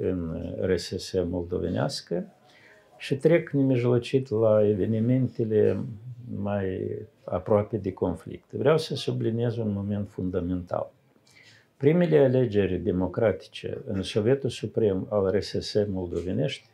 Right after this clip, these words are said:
care ulterior o să-l numim Parlament, au avut loc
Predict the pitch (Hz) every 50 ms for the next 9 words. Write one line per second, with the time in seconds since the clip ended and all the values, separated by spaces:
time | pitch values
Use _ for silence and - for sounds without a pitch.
0 | _ _ - - 101 101 - - - 92 90 - 107 101 95 95 95 90 - -
1 | - - - 104 98 95 92 95 90 87 92 90 87 - - 104 104 98 98 110
2 | 123 156 175 185 - - _ _ _ _ _ _ _ - - - _ _ _ _
3 | _ - 113 113 120 123 135 151 156 - - - 120 127 131 123 120 - - -
4 | -